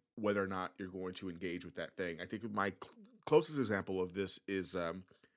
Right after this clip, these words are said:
Woman King. Um, I love the actors in that, but once it came out that it was a little bit problematic in the terms of, like, the story it was telling and the things that it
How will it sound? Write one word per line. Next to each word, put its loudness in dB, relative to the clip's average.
Woman 6
King. -4
Um, 2
I 12
love 4
the 2
actors 2
in -2
that, 0
but 0
once -2
it -4
came -2
out 0
that 2
it -2
was -4
a -6
little 2
bit 2
problematic 0
in -8
the -8
terms -6
of, -6
like, -6
the -14
story 4
it -2
was -6
telling 0
and -4
the -4
things -4
that -2
it -2